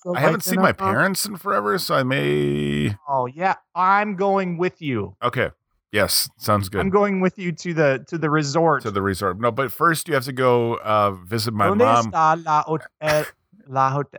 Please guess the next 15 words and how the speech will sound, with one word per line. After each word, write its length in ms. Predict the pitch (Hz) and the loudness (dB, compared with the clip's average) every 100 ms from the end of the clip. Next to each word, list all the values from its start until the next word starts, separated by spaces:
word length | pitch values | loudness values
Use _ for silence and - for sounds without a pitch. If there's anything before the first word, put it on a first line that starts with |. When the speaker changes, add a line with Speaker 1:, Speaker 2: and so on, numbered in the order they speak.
| _ | _
Speaker 1:
hotel, 480 | 139 135 135 131 147 139 | -6 -4 0 0 -2 -4
el 200 | 135 131 | -4 -2
hotel? 540 | 143 131 127 135 151 _ _ | -4 -2 -2 0 -4 _ _
Speaker 2:
If 120 | 135 | -2
you 80 | 123 | 0
just 220 | 107 98 | 0 0
say 140 | - 87 | 0 0
it 80 | |
like 180 | 76 80 | 0 -2
that. 260 | 78 73 69 _ _ | 0 -2 -2 _ _
Uh, 180 | 78 69 | -4 0
Speaker 1:
I'm 260 | 240 269 262 | 2 2 4
working 440 | 285 - - 247 | 2 0 -16 -2
on 200 | 226 196 | 2 2
it. 140 | 185 | 2